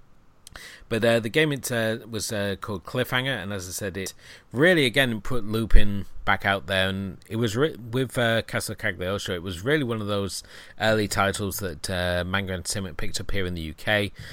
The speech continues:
So after they had had, obviously, success with the likes of Akira, sort of kickstarting their, their sort of catalogue, and,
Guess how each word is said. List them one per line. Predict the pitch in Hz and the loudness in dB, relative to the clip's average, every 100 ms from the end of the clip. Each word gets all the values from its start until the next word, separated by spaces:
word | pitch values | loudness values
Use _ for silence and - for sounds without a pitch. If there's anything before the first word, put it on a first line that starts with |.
| - - | -18 -18
So | - 101 90 90 | -6 0 0 0
after | 92 - 95 | -2 -4 -6
they | 90 90 | -4 -4
had | 87 | -4
had, | 98 87 | -4 -6
obviously, | 85 - 87 | -8 -8 -8
success | - 85 98 87 - | -8 -6 -6 -6 -6
with | 87 82 - - - - | -8 -8 -14 -16 -14 -10
the | |
likes | 85 85 - | -8 -8 -8
of | 90 | -12
Akira, | 78 - 104 98 95 | -8 -2 0 0 -2
sort | 85 - 85 | -4 -8 -8
of | |
kickstarting | - 90 - 92 87 92 | -10 -10 -6 -6 -6 -8
their, | 87 87 85 - - - - - - - 107 | -6 -6 -8 -14 -14 -14 -12 -10 -10 -12 -4
their | 101 | -4
sort | - 101 | -4 -8
of | - | 0
catalogue, | 110 98 101 95 90 | 2 2 0 -2 -4
and, | 85 | -10